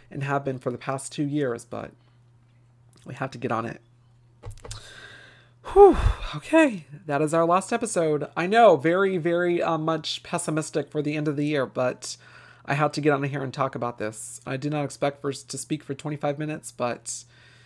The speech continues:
you know, it had to be said. Um, and I just wanted you all to know about this, just in case you didn't see this.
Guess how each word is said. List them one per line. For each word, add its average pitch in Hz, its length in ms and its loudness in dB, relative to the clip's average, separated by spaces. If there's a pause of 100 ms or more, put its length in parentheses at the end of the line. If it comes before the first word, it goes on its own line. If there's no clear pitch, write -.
(180)
you 131 100 -12
know, 131 100 -8
it 127 60 -8
had 135 160 -6
to - 80 -14
be 139 100 -6
said. 139 440 -8 (640)
Um, 120 480 -14
and 131 120 -8
I 139 60 -2
just 143 240 -6
wanted 156 300 -4
you 147 120 0
all 127 120 2
to 127 120 -10
know 127 140 -6
about 110 240 -6
this, - 220 -10
just 127 200 -6
in 127 60 -10
case 120 260 -8
you 120 60 -14
didn't 120 140 -10
see 123 160 -12
this. - 460 -12